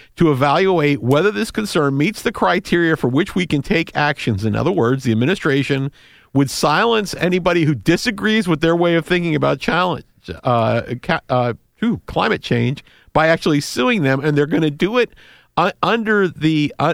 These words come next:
under the statute that was used to go after the tobacco companies, uh, which was a rico case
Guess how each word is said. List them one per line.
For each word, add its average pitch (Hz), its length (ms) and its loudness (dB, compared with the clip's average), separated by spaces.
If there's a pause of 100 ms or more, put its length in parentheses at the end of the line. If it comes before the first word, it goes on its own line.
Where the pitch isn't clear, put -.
under 214 300 0
the 156 120 -4
statute 180 720 0 (380)
that 160 100 2
was 147 280 0
used 190 260 0
to 202 60 2
go 160 180 2
after 160 240 0
the 135 160 0
tobacco 139 840 0 (240)
companies, 123 760 0 (440)
uh, 131 340 4
which 143 180 0
was 156 140 2
a 147 60 4
rico 143 500 0
case 117 560 -2